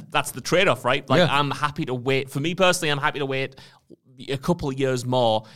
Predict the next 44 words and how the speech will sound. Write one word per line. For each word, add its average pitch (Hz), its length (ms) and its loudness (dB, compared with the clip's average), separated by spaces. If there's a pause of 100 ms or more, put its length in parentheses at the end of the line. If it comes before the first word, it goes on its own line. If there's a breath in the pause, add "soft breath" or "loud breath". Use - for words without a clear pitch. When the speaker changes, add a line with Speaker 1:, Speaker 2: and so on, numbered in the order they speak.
Speaker 2:
if 123 120 -4
it 123 120 0
means, 123 280 -2
like, 117 160 -2
the 123 80 -4
games 127 360 4
are 123 60 4
made 123 260 2
in 117 100 0
a 120 40 0
good 117 180 -2
environment. 113 380 2
Speaker 1:
Yeah, 135 100 4
Speaker 2:
Because, 123 160 0
Speaker 1:
people 135 160 4
Speaker 2:
yeah, 123 100 4
Speaker 1:
are 107 180 -2
living 113 220 2
healthier 104 380 0
lives. 92 360 -4
Speaker 2:
one 170 200 4
hundred 160 120 -2
percent. 175 260 -2
You 135 80 0
look 202 120 2
Speaker 1:
Yeah. 180 60 -2
Speaker 2:
at 147 80 -2
the 139 80 -4
quote-unquote 127 640 0
golden 143 340 4
age 113 260 0
of 110 100 -6
Rockstar, 110 380 -2
where 117 80 -6
they 113 80 -2
were 113 120 -6
turning 113 340 -2
around 110 240 -6
these 110 220 -10
games. 104 400 -10
Like, 107 240 -8
even 202 320 -4
as 135 200 0
late 123 480 -2